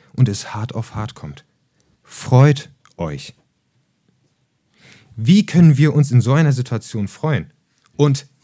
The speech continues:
wieso sollten wir uns überhaupt in so einer Situation freuen? Beantworten wir erstmal diese Frage, wieso sollten wir uns überhaupt freuen?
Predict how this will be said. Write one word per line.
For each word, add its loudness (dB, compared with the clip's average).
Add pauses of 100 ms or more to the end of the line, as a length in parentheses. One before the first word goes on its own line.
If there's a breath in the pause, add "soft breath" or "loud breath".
(120)
wieso -2
sollten 0
wir -4
uns -6
überhaupt -8
in -8
so -6
einer -4
Situation -14
freuen? -6 (2000 loud breath)
Beantworten -2
wir -6
erstmal -6
diese -8
Frage, -6
wieso -4
sollten -8
wir -10
uns -12
überhaupt -12
freuen? -14